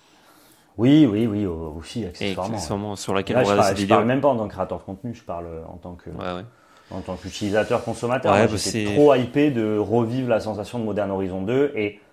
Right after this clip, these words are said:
Speaker 1: en vrai, je suis un peu à charge, je suis un peu dur, parce que là, on est en train de discuter, on s'engraine
Speaker 2: Mm.
Speaker 1: un peu, si tu veux. Mais
Speaker 2: Ouais, mais en fait, c'est genre, euh,
Speaker 1: mais
Speaker 2: c'est
Speaker 1: je
Speaker 2: un
Speaker 1: vais être,
Speaker 2: nom.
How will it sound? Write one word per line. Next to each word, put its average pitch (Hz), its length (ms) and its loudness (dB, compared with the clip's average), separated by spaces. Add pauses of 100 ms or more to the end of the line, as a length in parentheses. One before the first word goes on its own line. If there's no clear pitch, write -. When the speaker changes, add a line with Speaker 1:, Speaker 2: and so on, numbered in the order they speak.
(300)
Speaker 1:
en 113 160 -2
vrai, 117 220 0
je 131 60 -2
suis - 140 -6
un 101 120 -2
peu 101 160 -4
à 95 80 2
charge, 107 280 -2
je - 40 -16
suis 92 80 -12
un 90 80 -8
peu 92 160 -10
dur, 98 240 -4
parce 95 160 -10
que - 100 -10
là, 95 100 -6
on 98 60 -4
est 92 40 -6
en 90 80 -8
train 90 160 -10
de 87 60 -8
discuter, 92 560 -8
on 85 120 -10
s'engraine 104 500 -4
Speaker 2:
Mm. 104 60 -4
Speaker 1:
un 98 40 -6
peu, 92 100 -10
si - 80 -16
tu - 140 -16
veux. 87 180 -12 (460)
Mais 98 280 -8 (280)
Speaker 2:
Ouais, 127 100 4
mais 127 80 2
en 117 60 2
fait, 139 160 -2
c'est 110 180 -2
genre, 101 340 -4 (220)
euh, 101 460 -6 (100)
Speaker 1:
mais 123 60 -6
Speaker 2:
c'est 113 80 0
Speaker 1:
je 113 40 2
Speaker 2:
un 113 80 4
Speaker 1:
vais 110 80 6
être, 110 60 4
Speaker 2:
nom. 113 140 2